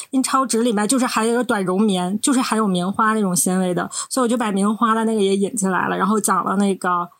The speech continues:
乌合麒麟，对，我把乌合麒麟的那个画，然后就我反正我其实我大部分的课程的素材来源都来自于 B 站，我要去 B 站上找各种素材，还有知乎，然后去把我的东西串起来讲，嗯。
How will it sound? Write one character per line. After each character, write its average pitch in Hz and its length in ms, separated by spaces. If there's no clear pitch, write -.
乌 285 180
合 247 180
麒 220 220
麟， 202 280
对， 247 100
我 233 80
把 233 140
乌 247 140
合 226 180
麒 214 160
麟 202 140
的 208 100
那 208 80
个 208 100
画， 226 300
然 190 100
后 220 60
就 262 240
我 226 160
反 233 160
正 240 200
我 220 140
其 269 200
实 302 80
我 226 180
大 269 180
部 247 60
分 226 220
的 208 80
课 - 200
程 190 240
的 202 160
素 247 220
材 202 180
来 190 140
源 190 180
都 226 120
来 180 180
自 208 200
于 196 160
B 196 240
站， 220 260
我 214 80
要 214 120
去 - 260
B 254 180
站 254 220
上 233 180
找 208 220
各 254 180
种 226 160
素 247 220
材， 208 400
还 - 100
有 233 100
知 220 240
乎， 214 360
然 208 160
后 233 120
去 214 200
把 196 180
我 180 100
的 185 80
东 196 160
西 214 80
串 208 220
起 190 100
来 185 120
讲， 180 240
嗯。 214 220